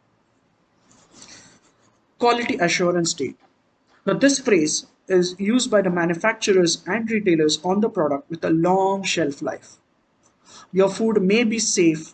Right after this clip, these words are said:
after quality assurance date. They may lose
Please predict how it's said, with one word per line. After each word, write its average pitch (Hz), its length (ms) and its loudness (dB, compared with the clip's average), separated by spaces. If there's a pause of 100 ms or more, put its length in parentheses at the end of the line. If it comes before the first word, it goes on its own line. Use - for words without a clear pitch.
after 165 320 -2
quality 180 420 0
assurance 151 580 -2
date. - 180 -10 (1000)
They 214 160 2
may 247 160 2
lose 247 380 0